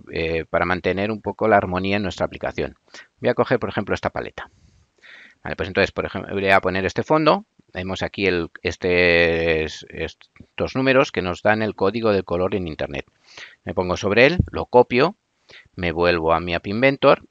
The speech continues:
me voy al color de fondo Custom y donde ponen aquí estas le-, estas letritas, lo borro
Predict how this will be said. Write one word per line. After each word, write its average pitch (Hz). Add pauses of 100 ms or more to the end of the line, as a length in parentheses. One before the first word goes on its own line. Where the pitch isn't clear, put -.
me 92
voy 95 (360)
al 92
color 95
de 104
fondo 87 (360)
Custom 127 (720)
y 113
donde 104
ponen 120
aquí 123
estas 120
le-, 127
estas -
letritas, 135
lo 90
borro 135